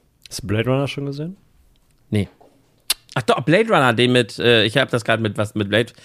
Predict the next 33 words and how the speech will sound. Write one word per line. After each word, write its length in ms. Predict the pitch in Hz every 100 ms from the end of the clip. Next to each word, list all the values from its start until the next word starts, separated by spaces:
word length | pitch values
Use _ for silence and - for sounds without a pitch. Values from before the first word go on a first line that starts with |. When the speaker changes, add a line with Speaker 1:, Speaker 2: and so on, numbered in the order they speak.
| -
Speaker 2:
Blade 200 | - 156
Runner 180 | 185 143
hab 100 | 117
ich 100 | 110
gesehen. 340 | 101 95 90 92 _ _ _ _ - -
Speaker 1:
Beide? 360 | 101 95 151 - - - - - _ _ _ _ -
Speaker 2:
Den, 180 | 127 156
den 160 | 160 160
neuen 220 | 160 196
nicht, 180 | 120 107
nein. 220 | 92 90 - 95 -
Nur 100 | 101
den 120 | 95
Speaker 1:
Ach, 60 | -
Speaker 2:
alten. 180 | 123 -
Speaker 1:
den 160 | 113
neuen 200 | 110 196 220
nicht, 160 | 202
nur 300 | 156 208 220 180
den 220 | 156 165
mit 120 | 156
Henry? 400 | 139 139 139 196 - _ _ -
Speaker 2:
Ja. 180 | 117 - _
Speaker 1:
Harrison, 400 | 131 135 143 147
meine 240 | 143 151 185
ich. 140 | - - -
Speaker 2:
<laughs> 180 | - -
Mit 120 | 107
Harrison. 420 | 110 104 101 98 104 _ -
<laughs> 500 | 107 - _ _ -
Speaker 1:
Aha, 440 | 101 85 110 139
echt, 280 | 131 156 -
ja? 200 | 117